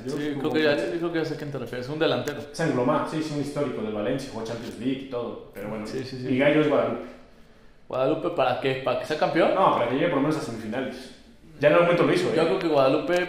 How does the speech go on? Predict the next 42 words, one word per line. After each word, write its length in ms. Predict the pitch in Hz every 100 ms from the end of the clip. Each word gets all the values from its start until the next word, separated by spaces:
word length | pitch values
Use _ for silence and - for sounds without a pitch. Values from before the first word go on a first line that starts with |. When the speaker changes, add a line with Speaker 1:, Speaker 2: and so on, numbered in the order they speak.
| 180
Speaker 2:
puede 300 | 170 156 165 156
clasificarse 1040 | 139 123 123 117 - 151 160 - 175 160 -
a 380 | 147 165 170 170
cuartos 320 | 170 - 151
de 60 | 139
final 280 | 135 156 165
y 40 |
ahí 120 | 131
queda. 240 | 139 117 - -
Speaker 1:
Ya 140 | 135
lo 100 | 151 151
hizo, 180 | 147 123
en 60 |
algún 120 | 117 127
momento 180 | 127 123
llegó 100 | 123
a 40 |
semifinales 400 | 123 104 110 113
Guadalupe. 340 | 104 101 110 -
Speaker 2:
Yo 120 | 139 147
creo 160 | 160
que 60 | -
queda 140 | 139 139
en 60 |
cuartos 280 | 139 139 -
de 60 | 117
final 240 | 123 131
y 40 |
ahí 120 | 127 127
se 120 | 123
queda. 440 | 156 175 - - -
En 100 | 117
semifinales 540 | 120 120 135 139 131
veo 160 | 135 127
a 120 | -
Canadá, 580 | 117 117 139 160 175 -
a 100 | 117
México, 560 | 131 139 147 - 160 165
Estados 280 | - 131 127
Unidos 260 | 135 135 -
y 20 |
Jamaica. 340 | 110 107 104